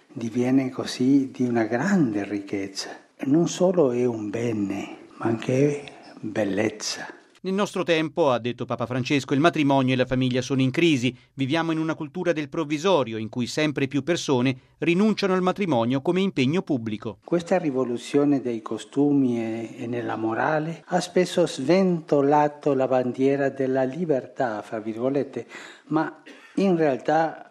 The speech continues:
Speaker 1: ha portato devastazione spirituale e materiale a innumerevoli esseri umani, specialmente ai più vulnerabili. È sempre più evidente che il declino della cultura del matrimonio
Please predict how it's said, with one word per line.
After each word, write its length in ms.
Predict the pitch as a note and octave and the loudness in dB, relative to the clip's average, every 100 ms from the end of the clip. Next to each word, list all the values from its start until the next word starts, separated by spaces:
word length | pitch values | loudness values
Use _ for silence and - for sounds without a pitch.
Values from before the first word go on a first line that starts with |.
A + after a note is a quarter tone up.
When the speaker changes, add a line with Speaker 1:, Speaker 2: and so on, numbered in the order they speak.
| _ _ | _ _
Speaker 1:
ha 140 | D3+ | -4
portato 600 | D3+ C#3+ C3 D3 D3 C#3+ | -4 -4 -2 0 0 -2
devastazione 1040 | C3 C3 D3+ D#3 - C3 - D#3+ D#3 C#3+ B2+ | -2 0 0 -2 -4 -6 -4 -2 2 0 -2
spirituale 840 | - C#3 C3+ C3+ C3 C#3 C3+ A#2+ | -4 -6 -4 -4 -2 0 -2 -2
e 40 | |
materiale 840 | A#2+ C#3 E3 D3+ B2 C3 C3+ C#3+ - | -4 -4 -2 -2 0 0 0 -4 -6
a 140 | C#3+ | -4
innumerevoli 1300 | C3+ C3+ C#3+ C#3+ D3 D3 D3+ F3 D3+ D3 C#3+ B2+ B2+ | 0 2 4 4 2 2 2 0 0 2 0 2 2
esseri 480 | C3 C3+ - C3 A#2+ | 2 2 0 0 0
umani, 840 | A2+ A2+ A#2+ A2 G2 G2+ G2 G2+ - | 0 0 0 0 -2 -4 -6 -8 -16
specialmente 1000 | - E3+ E3 D#3 D#3 D#3+ F3 E3+ F3 C3+ | -2 0 2 4 6 6 6 4 -2 0
ai 200 | C3 B2+ | 0 0
più 280 | C#3 C#3 | 4 4
vulnerabili. 920 | C3 C3 B2 A2+ G#2+ G#2 G#2+ G2 - - | 4 2 0 -4 -4 -6 -8 -10 -12 -14
È 120 | - B2+ | -6 -2
sempre 460 | - E3 C#3+ B2+ | 4 4 4 -2
più 180 | - C3+ | 0 2
evidente 720 | B2 A#2+ B2 D3+ D#3+ C#3+ A#2+ | 2 0 2 4 4 2 -4
che 140 | - B2 | -2 0
il 220 | A#2 A2+ | 0 -4
declino 760 | B2+ A#2 - E3 F3+ C3+ A#2+ | -6 -6 -4 0 4 2 0
della 280 | G#2+ A2+ A2+ | -6 -8 -10
cultura 500 | - A#2+ - C#3 C3+ | -6 -6 0 2 2
del 180 | B2+ A#2+ | 0 -2
matrimonio 920 | A#2+ B2 B2+ C3 C#3+ D#3 D3+ F3 F3+ | -2 -2 -2 2 4 6 4 0 -4